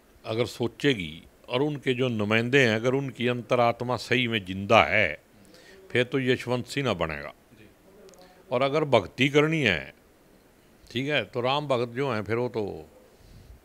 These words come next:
Speaker 1: भगत ही हैं, किसी को बनवा लो।
Speaker 2: हरियाणा, अ, के आपके ही साथी विधायक हैं,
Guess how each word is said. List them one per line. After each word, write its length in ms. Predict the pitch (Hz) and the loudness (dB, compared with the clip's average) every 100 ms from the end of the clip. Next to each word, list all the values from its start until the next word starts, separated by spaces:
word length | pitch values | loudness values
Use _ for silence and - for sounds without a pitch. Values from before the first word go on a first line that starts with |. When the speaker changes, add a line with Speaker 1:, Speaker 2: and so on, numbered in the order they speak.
| _ _ _ _ _ _ _ _ 104 | _ _ _ _ _ _ _ _ -2
Speaker 1:
भगत 280 | 101 101 | -2 -2
ही 100 | 117 | -6
हैं, 360 | 101 107 110 95 - - _ _ _ - | -6 -8 -12 -20 -20 -20 _ _ _ -14
किसी 200 | 107 120 | -8 -6
को 140 | 120 | -4
बनवा 280 | 117 117 123 | -4 -2 0
लो। 240 | 120 139 151 _ - - - - - - - - - - - | -2 -6 -14 _ -20 -20 -20 -20 -20 -18 -18 -18 -10 -6 4
Speaker 2:
हरियाणा, 540 | 135 165 175 190 202 | 8 10 8 8 6
अ, 120 | 196 - 226 | 4 -2 -6
के 580 | 131 123 117 147 156 151 - - - | -2 -2 -2 0 0 -2 -8 -8 4
आपके 260 | 127 127 139 | 4 4 0
ही 140 | 143 | 0
साथी 300 | 139 123 135 | 2 2 2
विधायक 420 | 127 110 117 120 | -2 2 2 2
हैं, 260 | 107 113 | -4 -12